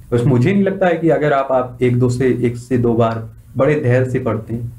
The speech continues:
तो आपको ऐसा कोई शब्द मिले जो समझ में ना आए, क्योंकि बहुत ही साधारण शब्दों में लिखी गई है। और आप भी तो जानते हैं, आपको कहीं नहीं कहा जाता है कि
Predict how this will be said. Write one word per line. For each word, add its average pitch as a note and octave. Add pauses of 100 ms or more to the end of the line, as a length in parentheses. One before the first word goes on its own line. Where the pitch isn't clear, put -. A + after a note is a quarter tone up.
(160)
तो B2+
आपको A#2+
ऐसा B2+
कोई B2
शब्द A#2+
मिले A#2
जो A2+
समझ A2+
में A2
ना G#2+
आए, G#2+ (400)
क्योंकि F3+
बहुत F3
ही F#3
साधारण C3
शब्दों A#2+
में A2
लिखी G#2+
गई G#2+
है। A2 (880)
और B2+
आप C#3
भी F3+
तो F#3
जानते F3
हैं, G3+
आपको D3
कहीं D#3
नहीं F#3+
कहा D#3
जाता B2
है A#2+
कि A2+